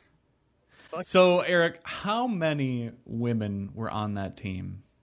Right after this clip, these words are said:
Speaker 2: I'm gonna
Speaker 1: Yeah.
Speaker 2: go ahead and wager less than one.
Speaker 1: That is incorrect. On the gold
Speaker 2: Good,
Speaker 1: team,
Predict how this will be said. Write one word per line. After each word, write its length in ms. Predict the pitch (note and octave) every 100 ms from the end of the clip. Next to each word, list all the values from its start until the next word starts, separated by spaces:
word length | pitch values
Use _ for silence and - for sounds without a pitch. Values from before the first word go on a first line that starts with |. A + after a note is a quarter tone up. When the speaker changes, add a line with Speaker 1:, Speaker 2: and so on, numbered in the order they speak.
| _
Speaker 2:
I'm 320 | A#2 D3+ F3 F#3+
gonna 220 | F#3 E3
Speaker 1:
Yeah. 60 |
Speaker 2:
go 140 | D3 C#3+
ahead 540 | C#3+ B2+ A#2 A#2 A2+ -
and 320 | A#2+ A2+ G#2
wager 540 | A2 A2 G#2 A2 G#2
less 400 | - G2+ A2 C#3
than 460 | - D#3 C#3+ C#3 C#3
one. 420 | - G#2+ B2 A2 - _ _ _ _ -
Speaker 1:
That 200 | F3 F#3
is 120 | E3
incorrect. 880 | E3+ F#3 F#3 E3 D#3+ B2+ A#2+ - - _ _ _ _ _
On 200 | E3+ F3
the 80 | F3
gold 300 | D#3 E3+ G3+
Speaker 2:
Good, 340 | A#3 G4 D4
Speaker 1:
team, 100 | D3